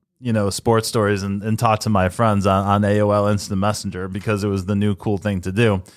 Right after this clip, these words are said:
It didn't really serve a whole big purpose, but it was just creating the infrastructure for, um, you know, a, a, a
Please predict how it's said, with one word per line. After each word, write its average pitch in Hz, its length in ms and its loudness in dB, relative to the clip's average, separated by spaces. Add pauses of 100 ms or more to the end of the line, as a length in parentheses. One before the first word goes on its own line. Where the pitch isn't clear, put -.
(160)
It 170 100 -4
didn't 196 200 2
really 143 200 4
serve 123 380 2
a 101 180 -2
whole 104 520 0
big 95 420 -6
purpose, 160 540 -4 (480)
but 123 380 -2
it 165 80 -2
was 170 200 2
just 147 240 -2
creating 127 480 4
the 101 120 2
infrastructure 101 800 -2
for, 101 500 -2 (360)
um, 92 480 0
you 104 140 -2
know, 101 240 2
a, 98 220 -4 (480)
a, 120 260 -4
a 113 40 0